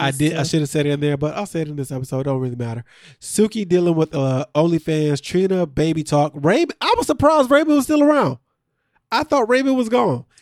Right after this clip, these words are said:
Speaker 1: And
Speaker 2: I
Speaker 1: I'm
Speaker 2: did too. I, I felt like we hadn't heard about him, so I thought they broke up.
Speaker 1: All right, look, can we, Amara, who wasn't on this episode,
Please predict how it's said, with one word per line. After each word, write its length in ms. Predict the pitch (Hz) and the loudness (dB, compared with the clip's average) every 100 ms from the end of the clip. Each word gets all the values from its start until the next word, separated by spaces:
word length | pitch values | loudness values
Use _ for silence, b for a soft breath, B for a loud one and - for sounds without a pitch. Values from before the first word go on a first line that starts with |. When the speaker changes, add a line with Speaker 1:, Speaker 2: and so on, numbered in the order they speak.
| - | -4
Speaker 1:
And 100 | - | 0
Speaker 2:
I 60 | 254 | 4
Speaker 1:
I'm 60 | |
Speaker 2:
did 300 | 294 277 254 | 4 4 2
too. 300 | - 294 294 | 2 2 4
I, 160 | 262 277 - | 2 -2 -2
I 140 | 254 269 | -4 -2
felt 120 | 285 | -2
like 180 | 285 269 | 0 -2
we 140 | 277 277 | -6 -4
hadn't 360 | 262 240 226 233 | -4 -4 -8 -8
heard 300 | 233 277 269 | -6 -6 -6
about 300 | 240 226 226 | -6 -6 -6
him, 60 | |
so 100 | 226 | -6
I 80 | 240 | -6
thought 260 | - 240 247 | -2 -4 -2
they 120 | 262 | -4
broke 340 | 262 269 285 | -2 -6 -4
up. 380 | 294 302 180 - - | -6 -2 -2 -4 -2
Speaker 1:
All 80 | |
right, 160 | 165 160 - | -2 -2 -6
look, 200 | 233 - | -10 -10
can 180 | - 262 | -6 -4
we, 140 | 339 - B B B B _ _ _ _ _ _ _ - | -4 -8 B B B B _ _ _ _ _ _ _ -6
Amara, 600 | 151 185 196 120 113 - _ | -6 -4 -4 -6 -8 -16 _
who 140 | - 165 | -6 -2
wasn't 340 | 160 160 156 | 0 0 0
on 140 | 151 | 0
this 140 | 139 123 | -2 -4
episode, 520 | 127 131 127 113 | -4 -4 -4 -6